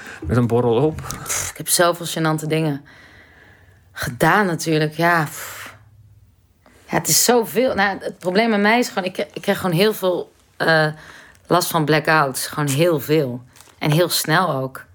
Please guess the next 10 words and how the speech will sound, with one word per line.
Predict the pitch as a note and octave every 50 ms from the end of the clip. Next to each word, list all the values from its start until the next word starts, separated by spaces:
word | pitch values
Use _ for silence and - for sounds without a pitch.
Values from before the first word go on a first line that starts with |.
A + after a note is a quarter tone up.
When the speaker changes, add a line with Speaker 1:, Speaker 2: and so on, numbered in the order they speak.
| _ _ _ _ _ _ - - - _ _ _ _ _ - -
Speaker 2:
Dus | - D#3+ E3 F#3+
ik | - D#3+ -
ben | F3+ E3+ F3
denk | F3+ E3+ D#3 D3
ik | - -
ook | E3 C#3+ -
gewoon | - D#3+ D#3
de | D3 C#3+
helft | D3 D#3 D3+ D3+ -
vergeten. | - - - - D#3+ F3+ G3+ G#3 - C3 A#2+ A#2+ -